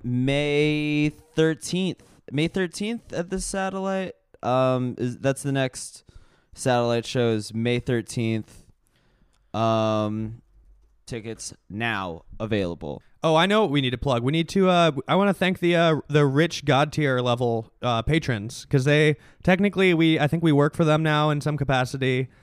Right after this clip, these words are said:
Speaker 2: uh,
Speaker 1: Mm-hmm.
Speaker 2: and the laws n-, do no longer apply to them, I believe,
Speaker 1: Yeah, yeah,
Speaker 2: if
Speaker 1: yeah.
Speaker 2: we're correct. Um,
Speaker 1: Some of the
Speaker 2: yeah.
Speaker 1: perks.
Speaker 2: Yeah, so, um,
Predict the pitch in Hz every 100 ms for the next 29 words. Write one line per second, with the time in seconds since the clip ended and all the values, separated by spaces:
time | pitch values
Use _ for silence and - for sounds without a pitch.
0 | _ _ 110 110 107 107 - _ 113 139
1 | 135 135 139 135 117 139 - - 170 175
2 | 170 156 143 160 175 175 170 151 - 143
3 | 139 127 113 - - - - 123 113 101
4 | 113 - _ _ 113 110 104 101 87 -
5 | 113 107 107 117 101 123 120 117 110 -
6 | 113 104 - - _ _ - 123 113 107
7 | 104 107 104 - _ _ _ - 135 120
8 | 107 113 104 - - - - 160 131 107
9 | 151 135 131 120 120 120